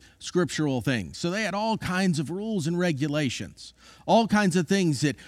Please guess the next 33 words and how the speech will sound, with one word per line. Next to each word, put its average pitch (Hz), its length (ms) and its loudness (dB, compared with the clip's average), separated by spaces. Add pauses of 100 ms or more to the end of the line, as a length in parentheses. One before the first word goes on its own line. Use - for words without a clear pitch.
(120)
many 208 320 6
more 196 260 4
rules 175 420 -2
than 160 140 0
God 165 300 -2
ever 175 300 0
intended 143 640 0 (200)
for 160 160 -2
his 139 120 -2
people 160 320 -2
to 156 40 2
have. 165 100 2
But 135 200 -2
then 196 360 2 (160)
they 151 200 2
also 202 640 -2 (560)
wanted 202 340 4
to 185 100 0
try 202 260 0
to 175 80 0
put 185 180 0
headlines, 120 580 0
have 160 220 2
little 180 240 -2
pithy - 340 -2
sayings. 123 600 -2 (220)
So 208 120 0
they're 180 140 -2
trying 247 340 2
to 196 60 2
catch - 360 -2
Jesus 170 480 0
in, 151 180 0